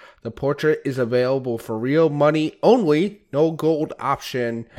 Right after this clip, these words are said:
Cost is twelve U S D. Okay. Bit higher than they normally charge, but this was a pre-order bonus, if I'm not mistaken, right?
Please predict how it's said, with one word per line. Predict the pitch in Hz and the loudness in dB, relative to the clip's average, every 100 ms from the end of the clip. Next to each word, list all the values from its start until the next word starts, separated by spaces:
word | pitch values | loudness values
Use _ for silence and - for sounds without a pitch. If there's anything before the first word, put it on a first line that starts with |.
| - - | -20 -8
Cost | 135 175 - - | 0 0 0 -8
is | 113 | -10
twelve | - - 131 156 175 156 123 | -10 -6 0 2 2 -2 -8
U | 131 147 | -4 -2
S | 139 - | -2 -4
D. | - 123 95 95 107 _ - _ _ _ _ _ _ _ _ _ - | -10 -6 -6 -8 -12 _ -20 _ _ _ _ _ _ _ _ _ 0
Okay. | - 170 180 190 - - _ _ _ _ _ 113 | 4 6 4 2 -8 -20 _ _ _ _ _ -12
Bit | 110 175 175 | 2 2 2
higher | - 151 175 180 180 | 0 4 6 8 6
than | 165 160 | 4 2
they | 156 | 2
normally | 151 165 196 131 | 2 4 4 4
charge, | 123 127 127 123 | 2 0 0 0
but | 123 | -4
this | 143 147 - | 0 0 2
was | 156 143 | 2 4
a | 135 | 4
pre-order | 127 - 196 190 139 113 104 | 2 2 4 6 6 4 0
bonus, | - 117 110 113 113 - - - _ _ _ _ | 2 0 0 -2 -4 -8 -16 -20 _ _ _ _
if | 123 123 | -4 0
I'm | 127 | 0
not | 127 120 - | 0 -2 -4
mistaken, | 104 - - 143 143 113 101 | -10 -10 -4 -4 -2 -6 -4
right? | 104 127 131 | -2 -2 -4